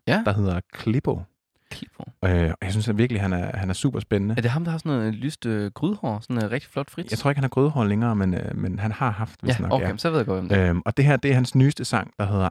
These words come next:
Speaker 2: I'm So Sick of Love.
Speaker 1: Uha.
Speaker 2: Som jo passer perfekt ind i den her. Øh, jeg synes bare virkelig, det er en stærk popsang. Og sådan,
Speaker 1: Ja.
Speaker 2: øh, hvis man kender Troye Sivan, øh, som også er en virkelig, virkelig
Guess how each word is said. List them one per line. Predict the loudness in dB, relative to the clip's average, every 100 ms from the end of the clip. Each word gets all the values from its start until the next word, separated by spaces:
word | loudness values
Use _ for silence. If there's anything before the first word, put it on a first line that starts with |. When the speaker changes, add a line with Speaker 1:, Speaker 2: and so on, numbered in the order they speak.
| 0
Speaker 2:
I'm | -2
So | 0 0
Sick | 0 -2
of | 0
Love. | 2 2 0 -6 _ _ _ _ _
Speaker 1:
Uha. | 0 2 0 -4
Speaker 2:
Som | -2 0
jo | 0
passer | 0 -2
perfekt | -4 -2 -2 -2
ind | -4
i | -2
den | -2
her. | -2 -6 -10 _ -20 _ 2
Øh, |
jeg | 2 4
synes | 2
bare | 2
virkelig, | 2 0
det | -2
er |
en |
stærk | -2 -2 -2
popsang. | -2 -2 0 -4 -4 -6
Og | -4
sådan, | 0 0 2
Speaker 1:
Ja. | 4 4
Speaker 2:
øh, | 2 -2 -2 -4
hvis | -2
man | -2
kender | 0 0
Troye | 0 0 -2
Sivan, | 0 0 0 -2 -4 _ -20 _ _ _ -2
øh, | 0 0 -2
som | -4
også | -4 -2
er |
en | -2
virkelig, | -2 -2 -6 -4
virkelig | -6 -4 -6